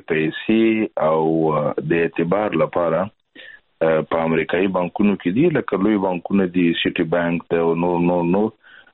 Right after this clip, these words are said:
دوی سره پیسې، اه، موجود دي. هغه هم د بانکي اعتبار لپاره هغه هیوادونه بیا په همدغه اساس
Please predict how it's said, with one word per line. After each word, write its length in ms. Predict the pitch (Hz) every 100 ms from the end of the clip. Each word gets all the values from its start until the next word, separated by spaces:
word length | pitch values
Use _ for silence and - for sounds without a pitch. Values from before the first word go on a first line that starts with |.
| _ 82
دوی 180 | 165 -
سره 140 | 98 87
پیسې، 580 | 82 80 - 104 104 - -
اه، 600 | 78 73 62 58 50 50
موجود 520 | 62 85 87 92 113
دي. 220 | 87 - - -
هغه 260 | 85 95
هم 300 | 107 120 117
د 80 | 92
بانکي 680 | 85 85 82 82 - 110 101 -
اعتبار 540 | 78 - - 85 104
لپاره 500 | 113 120 123 123 127 - - - _ _ -
هغه 240 | 123 117
هیوادونه 640 | 98 92 87 87 104 110
بیا 160 | 87 87
په 220 | - 82
همدغه 340 | 85 98 117 95
اساس 340 | 87 -